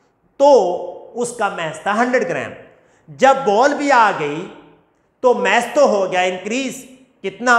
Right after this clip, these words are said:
वन एटी gram। तो एटी gram कहाँ से आया? वो ball का mass था। What is the density of material of the ball? Density find करनी है। Density का क्या फार्मूला है? Mass over volume। जी, वैल्यूज पुट करें और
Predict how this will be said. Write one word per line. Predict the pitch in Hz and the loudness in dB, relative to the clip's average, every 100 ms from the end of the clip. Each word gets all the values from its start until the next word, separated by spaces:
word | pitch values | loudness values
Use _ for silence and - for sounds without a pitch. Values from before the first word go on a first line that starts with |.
| 214 | 2
वन | 175 165 | -2 -4
एटी | 165 170 | -4 -4
gram। | 226 226 202 - - - - _ | -2 0 -2 -4 -12 -20 -20 _
तो | 262 | 0
एटी | 254 285 311 | 2 2 2
gram | 294 294 285 | 4 4 4
कहाँ | 262 226 233 | 0 0 -2
से | 226 208 | -4 -6
आया? | 156 131 143 180 - - | -4 -6 -6 -10 -14 -14
वो | 175 143 | -12 -8
ball | 156 160 160 | -4 -4 -4
का | 160 135 | -6 -6
mass | 131 127 - | -8 -10 -12
था। | - 110 82 - - _ _ _ _ _ _ _ _ _ _ _ _ | -12 -10 -10 -14 -20 _ _ _ _ _ _ _ _ _ _ _ _
What | 123 202 202 | 0 0 0
is | 202 | -2
the | 170 | -2
density | 156 170 165 175 | -2 -6 -6 -6
of | 160 160 | -4 -4
material | 156 156 160 151 139 | -10 -10 -8 -6 -6
of | 123 | -8
the | 151 117 | -8 -8
ball? | 113 104 95 - - | -8 -8 -12 -16 -12
Density | 147 147 - 156 - | -8 -8 -8 -8 -6
find | 139 135 123 | -6 -8 -10
करनी | 120 113 107 | -10 -8 -10
है। | 104 95 - - _ - - - | -10 -12 -16 -20 _ -20 -20 -10
Density | 160 185 - | -4 -4 -4
का | 208 | -4
क्या | 214 214 220 | 0 2 2
फार्मूला | 214 220 220 220 220 | 0 -2 -2 -2 0
है? | 226 220 | 0 0
Mass | 220 220 240 | -2 -2 -4
over | 226 226 | -4 -2
volume। | 214 233 226 175 110 104 - - _ _ _ _ _ 156 | 2 2 0 -6 -8 -12 -20 -20 _ _ _ _ _ -6
जी, | 240 | -2
वैल्यूज | 226 226 247 254 | 2 2 0 -2
पुट | 254 262 | -2 0
करें | 262 254 254 226 | 2 2 2 2
और | 226 | 2